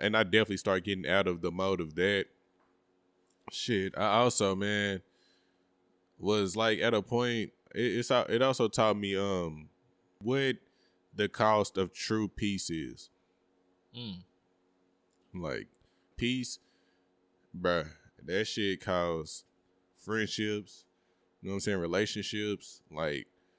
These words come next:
Speaker 2: Man.
Speaker 1: that shit costs time, you know what I'm saying, emotion. Like, that shit cost a lot, bro.
Speaker 2: You do lose a lot of shit, bro.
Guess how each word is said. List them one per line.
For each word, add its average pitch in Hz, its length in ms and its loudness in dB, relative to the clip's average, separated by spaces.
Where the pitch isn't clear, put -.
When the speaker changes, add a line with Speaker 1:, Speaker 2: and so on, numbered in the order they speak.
Speaker 2:
Man. 127 220 -4
Speaker 1:
that 107 100 4
shit 104 260 0
costs 90 600 -4
time, 107 720 -2
you 98 80 -8
know 117 80 -2
what 113 60 -2
I'm 110 80 -4
saying, 101 200 0
emotion. 104 720 0
Like, 101 220 0
that 127 120 6
shit 131 220 0
cost 123 260 2
a 85 80 0
lot, 90 460 0
bro. 104 280 -2
Speaker 2:
You 147 220 4
do 175 240 6
lose 185 440 2
a 170 60 -6
lot 175 300 4
of 185 120 -2
shit, 185 380 0
bro. 143 340 0